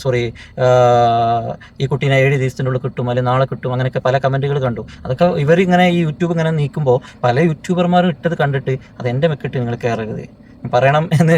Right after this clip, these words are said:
എപ്പോഴും വിചാരിക്കുന്ന കാര്യം മറന്നു പോകുന്നതാണ് അത്. അപ്പം ഈ വക്കീൽ തന്നെ പറഞ്ഞ കാര്യങ്ങളൊക്കെ നിങ്ങൾ കേട്ടില്ലേ? അപ്പൊ ഞാൻ ഈ ചെറിയൊരു വിഷയമായിട്ടാണ് വന്നത്. ഈ ചെറിയൊരു വിഷയം മാത്രം നിങ്ങളായിട്ട്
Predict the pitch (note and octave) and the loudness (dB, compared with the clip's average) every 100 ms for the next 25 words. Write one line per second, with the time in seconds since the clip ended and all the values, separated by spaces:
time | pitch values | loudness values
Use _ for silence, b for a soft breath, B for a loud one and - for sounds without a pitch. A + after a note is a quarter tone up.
0 | D3 B2+ E3 D3+ C#3+ D3 D#3 D#3 B2 B2+ | 2 0 0 0 0 -2 -2 0 2 2
1 | A#2+ A2+ C3+ A2+ A2+ A2 A2+ F#3+ B B | 0 -2 -4 -4 -4 -8 -10 -14 B B
2 | B - D#3+ F3+ F#3+ G#3+ F3+ - F3+ E3 | B -2 2 2 2 0 0 -2 -4 -2
3 | D3 C3+ C3 A#2+ B2+ B2 A2+ A#2 A#2+ - | -2 -2 -2 -2 -2 -2 -2 -4 -6 -6
4 | A#2+ A#2+ B2 A#2 F#2+ - - - - - | -6 -6 -6 -8 -8 -12 -14 -20 -20 -20
5 | - - - - - - - - - - | -20 -20 -20 -20 -20 -20 -20 -20 -20 -20
6 | b b b b b b b - - D3+ | b b b b b b b -20 -2 0
7 | F3 F3 G3+ E3+ F3 A3 G3 - G3+ F#3+ | 4 4 4 2 2 2 0 2 2 4
8 | F3+ E3+ D3 D3+ F3+ C#3+ C#3 D#3 D3+ C#3 | 4 4 2 -4 -6 -4 -2 -2 -2 -4
9 | D3 C#3+ C3 C#3 D3 D#3 - E3 C#3+ C3+ | -4 -2 2 2 2 2 0 0 0 2
10 | C3 C3 | 2 0